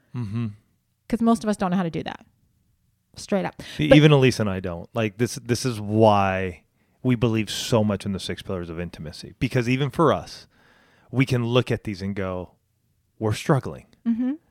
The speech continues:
Speaker 1: That there's, there's a crack in this pillar right now. This one is strong. Like, we can go, "Oh, wow, our sexual intimacy pillar, wow, that's strong right now."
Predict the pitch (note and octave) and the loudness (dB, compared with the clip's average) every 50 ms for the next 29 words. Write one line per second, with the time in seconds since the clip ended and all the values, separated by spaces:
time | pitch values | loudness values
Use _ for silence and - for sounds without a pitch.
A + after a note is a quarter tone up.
0 | _ _ - B2 B2+ C3+ C#3 C#3 C3 - - - C#3 C3+ B2+ A#2+ B2+ - - - | _ _ -6 -2 2 4 4 4 4 2 -2 2 2 4 4 4 0 -2 -4 -6
1 | - C3 A#2+ A#2+ A2+ - C#3 C3 C3 A#2+ - - - - C#3+ B2 A2+ G2 F#2 F2+ | -2 0 0 0 0 -2 -4 -4 -4 -4 -6 -6 -4 -2 0 0 0 -2 -2 -6
2 | F#2 G2 F#2+ E2 F2+ A2 A2+ F3 G#3 - C#4 B3+ G#3 C3+ G#2 - - - A2 F#2 | -8 -8 -10 -12 -2 4 6 6 6 6 4 2 2 2 0 -2 -2 -2 -2 0
3 | F2+ E2+ D3+ E3 - _ _ _ _ _ _ - C3 B2 B2+ F3 D#3+ G3 F3 E3+ | 0 -2 -4 -8 -12 _ _ _ _ _ _ -2 0 2 2 2 4 4 6 8
4 | E3+ D3 - - F#3+ C#3+ B2 C3+ D3+ F#2 E2 F#2 - - D#3+ G3 - - D3 F#3+ | 8 8 10 10 10 10 10 8 4 2 0 -2 -2 -2 -2 0 2 2 2 2
5 | G#3 C4 B3+ G#3+ - - G#2 D2+ C#2+ F#2+ G#2 A2 A2 G#2 G2+ D#3+ - - - - | 2 0 -2 -4 -2 -2 -4 -4 -2 -2 -4 -2 -2 0 0 -2 -2 -2 -2 0
6 | C#3+ B2+ F3+ A#3+ A3 G#2+ D#2+ D#2 B1+ - D#2+ - - - | 2 2 2 2 0 -2 -4 -6 -8 -12 -16 -16 -16 -20